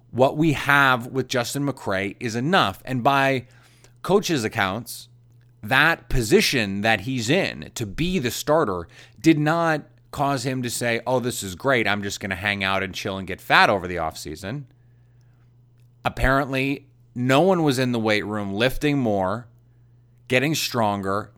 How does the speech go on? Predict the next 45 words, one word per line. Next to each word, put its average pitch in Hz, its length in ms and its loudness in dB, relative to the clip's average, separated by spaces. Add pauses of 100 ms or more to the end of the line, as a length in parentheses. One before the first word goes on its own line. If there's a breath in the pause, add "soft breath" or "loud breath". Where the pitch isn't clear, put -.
getting 131 340 0
bigger 98 540 -2 (460)
in 160 280 0
their 156 180 4
program 117 840 2 (600 soft breath)
to - 100 -4
fit 160 380 0
what 135 220 2
they 135 160 2
want 123 280 0
to 120 60 -2
do. 98 380 -2
This 127 280 -2
is 139 120 -4
a 139 60 -4
guy 117 280 0
who 110 120 -4
wants 113 360 -4
to 113 60 -8
go 113 120 -2
out 107 140 0
and 98 160 -6
be 110 200 0
a 107 100 0
very 123 500 -2
good 117 320 0
offensive 113 480 -2
line. 117 220 -8
And 175 180 -6
look, 131 220 -4 (1200 soft breath)
that's 143 220 2
a 147 60 0
cliche, 120 540 0
and 104 80 -2
it's 104 120 -8
the 113 100 -4
kind 117 220 -4
of 110 80 -4
thing 107 200 -6
we 104 120 -4
say 107 360 0
this 104 200 -6
time 110 220 -4
of 113 60 -2
year, 113 320 -4